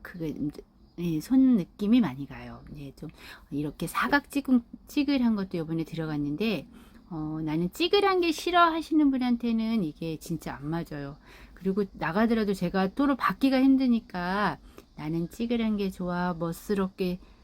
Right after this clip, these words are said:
신고 싶어, 좀 다른 화분을 원해." 하시는 분들한테 좋은 거고, 음, 제가 심어보니까 이 찌그리는 진짜 십 년, 이십 년을 키워도, 예, 지루하지 않는 화분이에요.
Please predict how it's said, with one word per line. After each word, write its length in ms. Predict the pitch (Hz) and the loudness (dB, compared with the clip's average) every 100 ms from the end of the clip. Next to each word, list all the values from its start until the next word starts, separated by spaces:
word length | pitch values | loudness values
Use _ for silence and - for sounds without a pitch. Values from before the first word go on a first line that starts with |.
| _ | _
신고 520 | - - 254 233 254 | -4 4 4 4 -2
싶어, 600 | 233 233 220 - 247 247 | 0 -2 -6 -6 -2 0
좀 260 | 240 190 190 | 0 0 -2
다른 540 | - - 214 240 240 226 | 0 2 6 10 10 8
화분을 500 | 220 233 208 180 156 | 2 -4 -2 -4 -4
원해." 540 | 143 143 131 143 117 - - - _ - - - _ - | -4 -6 -6 -10 -12 -18 -20 -20 _ -20 -20 -20 _ -12
하시는 500 | 185 - 185 160 156 | -12 -8 -4 -4 -6
분들한테 760 | 147 151 151 147 147 160 147 | -8 -8 -6 -8 -8 -8 -8
좋은 560 | 143 160 151 151 147 139 | -8 -8 -4 -2 -2 -2
거고, 720 | 135 135 147 147 165 170 139 - - - - | -6 -8 -8 -4 -2 -2 -4 -10 -20 -20 -10
음, 580 | 165 160 156 156 156 156 | -6 -4 -2 -2 -2 -4
제가 240 | 156 170 165 | -4 -6 -4
심어보니까 640 | - 247 247 233 220 196 | 0 2 4 2 0 -4
이 200 | 170 170 170 | -2 -4 -4
찌그리는 880 | 262 269 285 220 165 160 180 156 135 - - - - - - | -2 0 2 0 0 0 0 0 -2 -12 -20 -20 -20 -20 -12
진짜 520 | - 190 190 147 - - - - - | -2 -2 -2 -10 -12 -18 -20 -20 -18
십 180 | - 240 | -2 2
년, 280 | 233 214 | 4 2
이십 220 | 156 151 190 | -2 -4 -4
년을 340 | 180 165 156 | -2 -4 -6
키워도, 680 | - 226 202 185 247 320 403 - - - - | -8 -6 -6 -4 -2 0 -2 -8 -20 -20 -16
예, 100 | 131 | -16
지루하지 560 | - - 156 156 147 170 | -12 -10 -6 -6 -6 -6
않는 300 | 151 156 170 | -4 -2 -2
화분이에요. 600 | 180 170 156 151 - | -2 -4 -6 -8 -10